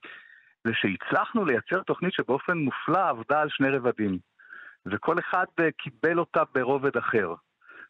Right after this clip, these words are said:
ולכן היה קהל שראה בה את הרובד כפשוטו, והיה קהל שראה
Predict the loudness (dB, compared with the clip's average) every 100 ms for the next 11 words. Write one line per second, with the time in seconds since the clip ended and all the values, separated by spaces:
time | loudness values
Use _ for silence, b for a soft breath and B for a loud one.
0 | -2 0 2 2 2 2 2 0 0 0
1 | 0 0 0 0 0 0 2 0 -2 -6
2 | -6 -2 0 2 0 -2 -10 _ _ _
3 | -6 0 0 0 -4 -6 -6 -4 -2 -2
4 | 0 2 2 2 2 0 0 0 2 0
5 | 0 2 2